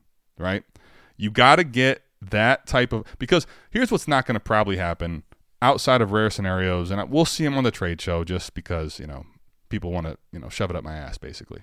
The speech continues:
But they wanna tell me that I, they, they got this deal, then I said he couldn't do. But most times you're not going to get this quarterback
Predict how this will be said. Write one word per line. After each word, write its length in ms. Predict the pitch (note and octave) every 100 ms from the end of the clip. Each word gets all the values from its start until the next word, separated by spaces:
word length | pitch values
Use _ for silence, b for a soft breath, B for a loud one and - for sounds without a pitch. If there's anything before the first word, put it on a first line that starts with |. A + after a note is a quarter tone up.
| -
But 180 | F2+ - - B B B
they 100 | G2+
wanna 180 | G#2+ G2+
tell 200 | A#2 G#2
me 100 | F#2
that 140 | E2+
I, 80 | E2
they, 160 | F#2
they 140 | G2 G2
got 200 | F#2 F2+
this 120 | F2+
deal, 180 | - E2
then 200 | D#2+ D#2+
I 80 | D#2+
said 160 | F2
he 80 | E2
couldn't 240 | - C#2
do. 200 | D2+ C2 - B
But 140 | D3 C#3
most 280 | G#3 D4
times 300 | - G#3 D#3
you're 120 | F#3 D#3+
not 440 | D#3+ G#3+ A#3+ C3
going 380 | D#3+ E3+ F#3 C#3+
to 80 | C3
get 640 | G2 D3 A#2 F2 - - b b b b _ -
this 160 | B2
quarterback 800 | - E3 G#3 B2 D#2 D#2 D#2 -